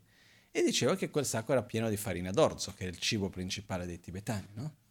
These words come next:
E loro dicono: "Ah, quindi vogliamo, ah, ma quando possiamo aprire quello? Quando avremo bisogno.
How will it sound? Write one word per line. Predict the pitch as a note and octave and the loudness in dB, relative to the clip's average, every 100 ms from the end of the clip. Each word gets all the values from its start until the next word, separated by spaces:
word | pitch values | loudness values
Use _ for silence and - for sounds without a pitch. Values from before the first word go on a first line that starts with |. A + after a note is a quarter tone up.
| _ _ _ _ _ _ _ _ | _ _ _ _ _ _ _ _
E | - | 0
loro | G3+ G3+ | 6 8
dicono: | E3 E3 G#3+ G#3+ | 8 6 6 8
"Ah, | F3 A#2 | 6 2
quindi | - E3+ G#3+ | 2 0 2
vogliamo, | E3 F3 F#3 G3 | 4 4 6 2
ah, | |
ma | G3 F#3 | 2 0
quando | A3+ A#3 G#3+ | 2 4 4
possiamo | G3+ G3+ F#3+ | 4 4 2
aprire | F#3+ F#3 F3+ | 2 0 2
quello? | F#3 E3+ | 2 0
Quando | - A3+ A#3+ A3 | 2 2 2 2
avremo | G3+ F3+ F#3 F#3 | 2 2 0 0
bisogno. | E3 C3 F#2+ E2+ E2 | -2 -2 -4 -8 -12